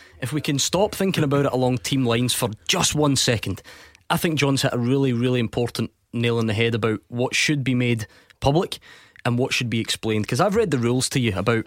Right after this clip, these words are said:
violent conduct, I've read the rule to you about serious foul play. Um,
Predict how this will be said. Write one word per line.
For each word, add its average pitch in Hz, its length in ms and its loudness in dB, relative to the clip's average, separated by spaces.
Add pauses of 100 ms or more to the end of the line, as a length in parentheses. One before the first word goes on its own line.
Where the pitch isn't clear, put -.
violent 117 380 0
conduct, 123 480 -2 (340)
I've 113 100 -4
read 120 160 2
the 110 60 -2
rule 120 220 0
to - 120 -4
you 127 260 -2
about 113 320 -2 (100)
serious 113 420 0
foul 107 260 0
play. 110 360 -2 (460)
Um, 117 220 -4